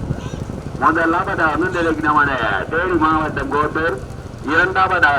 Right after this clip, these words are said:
திருப்பப்பட்டி, மூன்றாவதாக சிங்கமுனாரி ஜேவுமூர்த்தி துணை, நான்காவதாக சிங்கமுனாரி ஜேவுமூர்த்தி துணை வீரையா கலைக்குழு, ஐந்தாவதாக முன்னிலைக்கு நம்முடைய தெற்கு தெரு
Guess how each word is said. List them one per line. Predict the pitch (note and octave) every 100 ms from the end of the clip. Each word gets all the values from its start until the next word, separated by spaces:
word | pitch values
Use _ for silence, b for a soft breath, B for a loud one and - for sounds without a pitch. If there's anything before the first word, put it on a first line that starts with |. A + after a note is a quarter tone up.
| -
திருப்பப்பட்டி, | - E3+ E3 - - F#4 F#4+ - - - -
மூன்றாவதாக | E3 F#3 F#3+ E3+ E3 - C#3
சிங்கமுனாரி | C#3+ F3+ E3+ E3+ D3+ D#3
ஜேவுமூர்த்தி | F3 F3 F3+ - F4+
துணை, | - F3+ F#3 - - - - -
நான்காவதாக | E3+ - F#3 E3+ D#3 C#3+ C3+
சிங்கமுனாரி | E3 F3+ F3 E3+ C#3+
ஜேவுமூர்த்தி | E3+ F3+ E3+ F3 E3+ E3
துணை | D#3+ D#3
வீரையா | F#3 F3+ F3+ D#3+
கலைக்குழு, | E3+ F3 F#3 F#3 F3 - - - - - - -
ஐந்தாவதாக | F#4+ G4 G#4 - E3 D#4 D#4
முன்னிலைக்கு | F#3 F3+ D#3+ D#3+
நம்முடைய | D#3+ D#3 D#3+
தெற்கு | E3 G3 F#3+
தெரு | F3+ F#3+